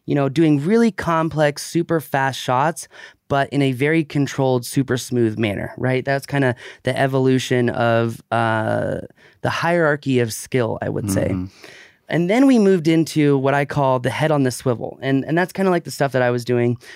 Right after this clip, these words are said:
Speaker 1: with wake surfing, right? You have to keep eyes on the drone, line of sight, but you're also framing your shot. So your head is literally on a swivel, you know? And so you had to be good at line of sight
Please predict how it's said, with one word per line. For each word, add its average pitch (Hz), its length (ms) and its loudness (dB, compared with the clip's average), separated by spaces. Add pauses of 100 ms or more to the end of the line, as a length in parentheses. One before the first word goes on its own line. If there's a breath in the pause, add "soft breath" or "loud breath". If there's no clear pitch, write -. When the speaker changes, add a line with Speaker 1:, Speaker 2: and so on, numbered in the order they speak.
(180 loud breath)
Speaker 1:
with 139 160 0
wake 131 220 -2
surfing, - 400 -12
right? 131 240 0 (260 loud breath)
You 147 800 4
have 185 320 -2
to 208 100 0
keep 185 300 -6
eyes 147 280 0
on 151 140 4
the 160 80 4
drone, 123 340 2
line 135 200 0
of 143 80 -4
sight, 117 320 -2 (260 loud breath)
but 156 140 2
you're 156 100 2
also 170 300 0
framing 143 420 0
your 120 100 2
shot. 117 300 -4
So - 140 -6
your 139 80 -4
head 143 480 -2
is 131 220 -2
literally 127 580 2
on 123 400 -2 (100)
a 120 80 -2
swivel, - 400 -6 (220)
you 127 160 -2
know? 127 260 0 (260 loud breath)
And 127 80 -6
so - 120 -2
you 170 120 2
had 185 120 2
to 190 80 -4
be 185 100 -2
good 170 400 2 (140)
at 147 240 -2
line 139 340 0
of 165 160 2
sight 123 340 0